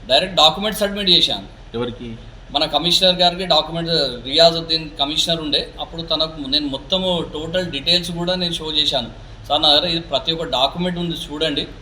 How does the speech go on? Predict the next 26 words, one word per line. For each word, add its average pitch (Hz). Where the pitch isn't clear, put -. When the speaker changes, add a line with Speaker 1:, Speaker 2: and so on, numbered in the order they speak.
Speaker 1:
ఈ 196
డాక్యుమెంట్ 190
వైజ్ 208
మీరు 190
వెళ్ళండి." 135
ఇప్పుడు -
శాంక్షన్ 165
అయింది 190
కూడా 208
గవర్నమెంట్ 175
నుంచే 196
శాంక్షన్ 180
అయిందండి. 135
ప-, 113
ఇది 143
ప్రత్యేకంగా 196
కావాలని 196
ఇక్కడ 190
లోకల్ 170
వాళ్ళు 190
చేస్తున్నారు. 156
ఇప్పుడు 156
ఈ 160
డబ్బులకు 165
ఆశపడి 175
చేస్తున్నారా, 165